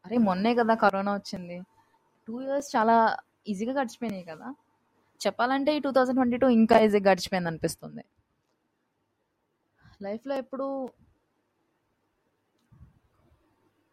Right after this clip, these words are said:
పాస్ట్ బాగుంటది కొంతమందికి. పాస్ట్ గురించి ఆలోచిస్తే హ్యాపీనెస్ వస్తది.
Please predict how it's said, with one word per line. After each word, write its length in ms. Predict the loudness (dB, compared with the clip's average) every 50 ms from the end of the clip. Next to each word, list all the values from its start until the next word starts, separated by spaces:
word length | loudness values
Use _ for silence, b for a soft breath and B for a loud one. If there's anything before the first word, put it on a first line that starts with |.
| _ -10 -2 2
పాస్ట్ 320 | 4 4 4 2 0 2
బాగుంటది 500 | 4 4 4 4 4 2 0 -2 -2 -2
కొంతమందికి. 680 | -6 -10 -10 -8 -8 -8 -8 -10 -12 -12 -14 -16 -16 -16 _ _ _ _ _ _ _ _ _ _ _ _ _ _ _ _ _ _ _ _ _ 0
పాస్ట్ 340 | 2 4 4 2 0 -2 -2
గురించి 240 | -2 0 2 4 4
ఆలోచిస్తే 460 | 4 4 4 0 -4 -6 -4 -4 -4
హ్యాపీనెస్ 520 | -2 0 -2 -2 -2 -4 -6 -6 -6 -4 -4
వస్తది. 440 | -6 -6 -6 -6 -6 -6 -8 -12